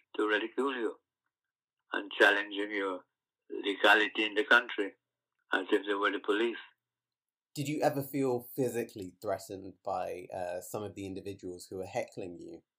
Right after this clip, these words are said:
Speaker 1: No, I didn't feel threatened because there were a lot of black people around,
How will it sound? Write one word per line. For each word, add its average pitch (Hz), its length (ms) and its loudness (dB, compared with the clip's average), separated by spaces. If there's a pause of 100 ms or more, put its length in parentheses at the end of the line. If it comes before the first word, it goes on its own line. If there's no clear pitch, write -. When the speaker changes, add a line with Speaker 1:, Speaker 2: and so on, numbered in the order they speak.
(600)
Speaker 1:
No, 160 300 6
I 123 160 4
didn't 131 340 -2
feel 120 160 0 (180)
threatened 107 400 4
because 101 440 4
there 101 120 4
were 101 140 4
a 98 140 4
lot 110 180 8
of 101 120 0
black 92 220 4 (140)
people 123 300 4
around, 101 400 6